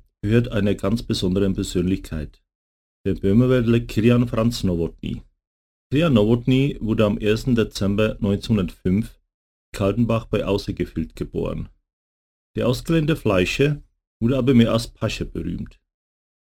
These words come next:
Dieses Handwerk erbte er nach seinem Vater, dem berühmten Böhmerwälder Schmuggler. Aus Bayern nach Böhmen und zurück schmuggelte er alles, was in dem anderen Land fehlte.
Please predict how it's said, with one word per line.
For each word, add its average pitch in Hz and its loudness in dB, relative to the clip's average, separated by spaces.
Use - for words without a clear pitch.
Dieses 139 0
Handwerk 107 0
erbte 117 -2
er 139 2
nach 123 -2
seinem 135 -2
Vater, 87 -4
dem 104 0
berühmten 117 2
Böhmerwälder 117 4
Schmuggler. 85 -6
Aus 104 -2
Bayern 135 2
nach 147 0
Böhmen 104 4
und 117 6
zurück 127 -2
schmuggelte 143 2
er 120 2
alles, 101 2
was 123 0
in 147 2
dem 127 4
anderen 113 2
Land 117 2
fehlte. 85 -2